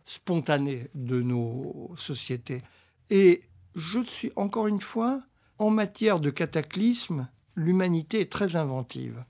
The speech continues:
C'est quand même une des espèces les plus redoutablement malfaisantes <laughs> à l'égard d'elle-même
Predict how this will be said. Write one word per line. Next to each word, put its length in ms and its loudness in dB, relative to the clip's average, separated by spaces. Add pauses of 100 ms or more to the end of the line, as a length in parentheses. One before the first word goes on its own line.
C'est 220 -6
quand 120 4
même 280 4
une 420 0
des 240 -4
espèces 520 -6
les 200 -8
plus 240 -4
redoutablement 1400 0
malfaisantes 920 6 (400)
<laughs> 420 -12
à 100 8
l'égard 380 4
d'elle-même 640 4